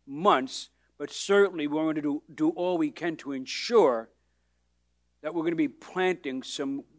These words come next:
good, healthy spiritual seeds now in the summer that, that we could reap a great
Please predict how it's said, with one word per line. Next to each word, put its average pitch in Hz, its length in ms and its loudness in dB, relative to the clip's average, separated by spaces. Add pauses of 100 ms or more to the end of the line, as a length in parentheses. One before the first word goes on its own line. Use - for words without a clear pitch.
(140)
good, 165 400 2 (1400)
healthy 165 640 -2
spiritual 151 760 -6 (140)
seeds 135 800 -6
now 165 320 2
in 143 60 -4
the 135 80 -6
summer 143 440 -4 (300)
that, 143 320 0
that 139 240 -2
we 156 160 -2
could 135 380 -8
reap 160 300 0
a 143 140 -8
great 156 500 -4